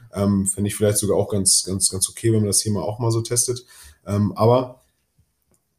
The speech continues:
im Fußball hast du dann, okay, wir sagen dann jetzt auch schon wieder und haben wir ja vor anderthalb, zwei Jahren vor Corona auch mal gesagt, dass jede kleinste Unsportlichkeit, auch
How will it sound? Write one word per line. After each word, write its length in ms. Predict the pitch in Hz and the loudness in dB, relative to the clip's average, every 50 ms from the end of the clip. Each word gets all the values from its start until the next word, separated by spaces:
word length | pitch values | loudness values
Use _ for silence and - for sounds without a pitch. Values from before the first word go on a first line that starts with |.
| _ _ 113 113 - - | _ _ -18 -16 -10 -4
im 140 | 110 113 | -4 -2
Fußball 360 | - - 135 127 - - 147 135 | -2 0 0 -2 2 2 2 2
hast 200 | 143 143 - - | 4 2 0 0
du 60 | 135 | 0
dann, 120 | 139 127 | -2 -2
okay, 380 | 113 110 - - 131 135 131 117 | -2 -2 -2 -2 -2 -2 0 0
wir 80 | 113 | 0
sagen 320 | 104 113 120 120 127 127 127 | 2 4 4 4 4 4 2
dann 180 | 127 123 123 | 2 2 2
jetzt 260 | 113 110 117 117 - - | 2 0 2 2 0 0
auch 140 | - 117 113 | 0 -4 -2
schon 260 | - - 147 139 139 | -2 -2 -2 -2 -2
wieder 280 | 156 151 165 165 156 104 | 0 0 0 0 0 -2
und 140 | 104 101 | -2 -2
haben 120 | 104 104 104 | -2 -2 0
wir 80 | 101 | 0
ja 180 | 101 95 78 76 | 0 -2 -4 -6
vor 180 | - - 71 82 | -10 -10 -6 -4
anderthalb, 360 | 104 104 101 - 104 92 - | -4 -4 -2 -4 -4 -2 -2
zwei 220 | - - 101 101 | -2 0 0 0
Jahren 240 | 104 101 104 107 104 | 0 0 -2 -4 -4
vor 240 | - - 110 110 107 | -2 -2 -2 -2 0
Corona 280 | - 104 107 107 87 | -2 -2 -2 -2 -2
auch 120 | 73 101 113 | -4 -4 -2
mal 140 | 123 120 117 | -2 -2 0
gesagt, 340 | 113 110 - - - - | 0 0 -2 -4 -2 -4
dass 220 | 101 98 - - 92 | -2 -2 -2 -2 -2
jede 560 | 90 101 113 120 117 117 113 110 110 107 95 | -2 0 2 2 4 4 4 4 4 2 0
kleinste 520 | - - - 107 107 110 110 110 - - 82 | -4 -4 -2 0 2 2 2 2 0 0 0
Unsportlichkeit, 720 | 110 117 113 - - 95 87 - - - - 98 92 - | -2 -2 -2 -2 -2 -2 -2 -2 -6 -8 -6 -8 -6 -6
auch 220 | 85 95 - - | -8 -10 -10 -16